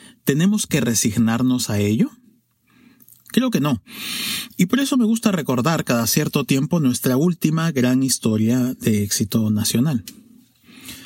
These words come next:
Más de la mitad de los peruanos no habían nacido entonces, pero fue algo serio. Era el primer gobierno de Alan García y habíamos tocado fondo en macroeconomía. Llegamos a tener una de las inflaciones más altas del planeta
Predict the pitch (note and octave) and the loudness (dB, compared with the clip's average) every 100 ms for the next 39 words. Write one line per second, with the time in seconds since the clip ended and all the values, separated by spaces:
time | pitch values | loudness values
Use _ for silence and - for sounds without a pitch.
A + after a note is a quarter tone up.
0 | - - _ _ _ - - C#4+ C#4+ G#3+ | -20 -20 _ _ _ -2 0 2 2 2
1 | F3 A#3+ B3 G3 - C#3 D#3 G3 G#3 F#3 | 2 2 2 2 2 2 2 2 2 2
2 | E3+ E3 F3 E3+ C#3+ - D3 C3 A2+ A#2+ | 2 2 2 4 2 2 2 2 2 2
3 | A2+ - - - - A#2 A2 - A#2 A#2+ | 2 0 -2 -4 -2 -2 0 0 0 2
4 | C3 C3 - - G#2+ G#2 G2 - - - | 0 -2 0 0 0 0 -2 -8 -20 -20
5 | - - - - - - - B3+ C4 A3+ | -20 -20 -16 -12 -12 -12 -2 0 2 2
6 | F#3+ G#3+ G#3+ E3+ E3+ F3 D#3 C#3+ C#3 A#2+ | 2 2 0 0 2 2 2 0 2 0
7 | G2+ - B2+ A#3+ A3+ - D#3+ G#3+ A3+ - | 0 0 2 2 0 -2 2 4 2 0
8 | D3 F3+ F#3+ C3+ - E3+ D#3+ E3 D#3 C3 | -2 2 2 0 0 0 0 0 2 4
9 | A#2+ A2+ A2 G2+ G#2 G2+ G2+ G2 - - | 2 2 0 0 0 0 0 -2 -12 -20
10 | - - - - - - E3 B3 C#4+ A#3+ | -20 -18 -14 -14 -14 -2 0 2 2 0
11 | F3 F3+ F#3+ G3+ G3 D3+ B2 - A#2+ A#2 | 0 0 2 2 2 2 0 0 0 0
12 | A2+ D3+ D3+ C#3+ D3 D3 C#3+ C3+ C#3 B2 | 0 0 0 0 0 0 -2 0 0 2
13 | A2+ G2+ A2 A#2+ F#3 - F#3+ F#3+ | 2 2 2 4 2 2 2 0